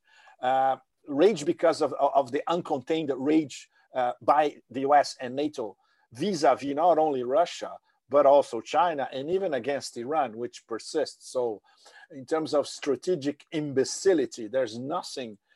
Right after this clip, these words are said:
in modern history comparable to, to the American warmongers or the War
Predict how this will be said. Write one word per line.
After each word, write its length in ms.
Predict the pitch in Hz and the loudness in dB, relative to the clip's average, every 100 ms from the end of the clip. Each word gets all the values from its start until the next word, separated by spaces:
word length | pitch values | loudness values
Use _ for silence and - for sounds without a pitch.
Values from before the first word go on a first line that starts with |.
| _ | _
in 180 | 139 127 | -12 -6
modern 400 | 127 143 127 123 | 2 2 2 -4
history 380 | 117 147 - 135 | -4 -6 -4 -10
comparable 720 | 123 123 117 139 135 127 127 | -8 -8 -2 2 2 0 -4
to, 400 | 123 131 123 113 - _ _ _ | -6 -6 -6 -8 -14 _ _ _
to 320 | 135 127 131 - 113 | -6 -4 -6 -10 -10
the 120 | 117 | -4
American 460 | 123 147 147 139 127 | 0 2 0 -2 -2
warmongers 720 | 131 120 120 139 160 123 107 | 2 2 2 0 2 0 -2
or 100 | 117 | -4
the 100 | 113 | -4
War 360 | 113 139 143 | 2 6 6